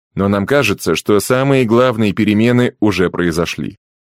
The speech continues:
а в будущем наши ценности останутся такими же, как сейчас. Как это связано с деньгами?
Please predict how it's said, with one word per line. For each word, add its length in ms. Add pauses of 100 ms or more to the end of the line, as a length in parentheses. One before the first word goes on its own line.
а 160
в 60
будущем 500
наши 240
ценности 760
останутся 600
такими 440
же, 160
как 200
сейчас. 560 (1120)
Как 200
это 140
связано 520
с 60
деньгами? 580